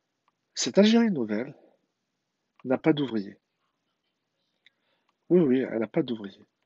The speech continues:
D'ailleurs, ils, ils le disent ouvertement, ils ont fait un contrat avec, euh, la Chine, euh, parce que ils avaient des projets à, à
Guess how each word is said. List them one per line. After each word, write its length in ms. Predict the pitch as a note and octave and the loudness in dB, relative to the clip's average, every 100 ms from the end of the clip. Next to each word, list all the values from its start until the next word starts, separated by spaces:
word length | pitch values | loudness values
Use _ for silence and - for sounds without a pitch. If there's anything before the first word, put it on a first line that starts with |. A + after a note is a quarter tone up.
| _ _ _ _ _ - | _ _ _ _ _ 0
D'ailleurs, 320 | A2+ A#2 A2+ | 4 6 4
ils, 160 | A2 - | 2 0
ils 140 | A#2 | 2
le 100 | A#2 | 2
disent 460 | A2+ G3 A#3 E3 G#2+ | 2 4 4 2 -2
ouvertement, 840 | A#2 G#2+ G#2 - D#3 A3+ G#3 C3 | -6 -6 -8 -8 -8 -6 -6 -6
ils 260 | A2+ A2+ A#2 | -6 -2 0
ont 280 | A2+ A2 - _ _ _ | -2 -4 -14 _ _ _
fait 220 | - D3+ | -4 -2
un 120 | A2+ | -2
contrat 540 | - A#2+ G#2+ - E3+ G3 | -4 -10 -10 -8 -6 -4
avec, 420 | C3 A2+ G#2 - | -2 -4 -4 -6
euh, 240 | A2 G#2+ G#2+ _ _ _ - | -6 -6 -12 _ _ _ -4
la 160 | A2 | -2
Chine, 580 | G2 - - E3 F#3+ G3+ - _ _ _ _ _ _ _ - | -2 -4 -4 -4 -4 -6 -8 _ _ _ _ _ _ _ -6
euh, 560 | C3 B2 A#2+ A#2+ A#2 - | -2 -2 -2 -4 -6 -6
parce 200 | A#2 - | -4 -4
que 480 | - B2+ A#2+ A#2 A2+ _ _ - | -2 -2 -2 -4 -8 _ _ -4
ils 160 | B2 | 0
avaient 160 | A#2 A#2 | 2 0
des 80 | A2+ | -2
projets 640 | - - A#2+ A2 A#2 A#2+ | -8 -10 -8 -4 -2 -2
à, 460 | G#2 G2 G2+ G#2 - _ _ _ _ _ _ _ - | -2 -8 -12 -14 -20 _ _ _ _ _ _ _ -16
à 720 | C2+ F#2+ B1 B1+ - A#2 A#2 | -14 -12 -12 -12 -12 -12 -14